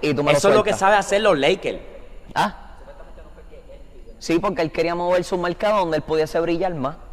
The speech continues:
Speaker 1: ¿Pa qué? Po-, ¿pa qué? Pa poder ganar más dinero. Mo Bamba, a prom-, cabrón, Mo Bamba lo tenían como el próximo Giannis Aden-,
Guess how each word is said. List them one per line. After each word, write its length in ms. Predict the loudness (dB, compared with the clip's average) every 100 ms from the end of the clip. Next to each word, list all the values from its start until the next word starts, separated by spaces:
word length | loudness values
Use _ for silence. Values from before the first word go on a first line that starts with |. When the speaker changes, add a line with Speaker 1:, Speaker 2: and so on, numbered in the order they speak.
| -12 0
Speaker 1:
¿Pa 140 | 0
qué? 140 | 2 -2
Po-, 320 | 2 2 2
¿pa 200 | 0 0
qué? 200 | 2 0
Pa 220 | 2 2
poder 280 | 4 2 2
ganar 240 | 0 -2 -2
más 180 | -2
dinero. 420 | -2 -4 -4 -6 -8 -14 -16 -16 -18 -10
Mo 220 | 0 2 2
Bamba, 640 | 2 2 2 0 -4 -6 -18 -18 -18 -16 -16 -16 -16 -16 -16 -16 -16 -14 -14 -12 -4
a 160 | -2
prom-, 260 | 0 -2 -4 -4
cabrón, 420 | 0 2 2 0
Mo 240 | 2 2
Bamba 340 | 2 2 2 2
lo 120 | 2
tenían 580 | 0 -4 -2 -4 -6 -10 -10
como 260 | -4 0 0
el 80 | -2
próximo 600 | 2 2 2 -2 -2 0
Giannis 340 | 0 0 -2
Aden-, 260 | -2 -2